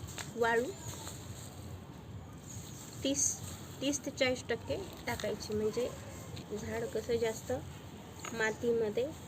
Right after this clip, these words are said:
माती असेल तर झाडाला, झाडामध्ये जास्त पाणी राहील आणि त्यामुळे ते ॲडेनियमचं झाड जास्त चांगलं वाढणार नाही.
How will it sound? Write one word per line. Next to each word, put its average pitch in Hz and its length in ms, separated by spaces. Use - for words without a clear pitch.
माती 233 420
असेल 254 600
तर 233 100
झाडाला, 226 480
झाडामध्ये 240 480
जास्त 247 360
पाणी 240 640
राहील 226 420
आणि 415 220
त्यामुळे 220 440
ते 320 120
ॲडेनियमचं 214 680
झाड 208 240
जास्त 196 440
चांगलं 208 360
वाढणार 202 320
नाही. 165 360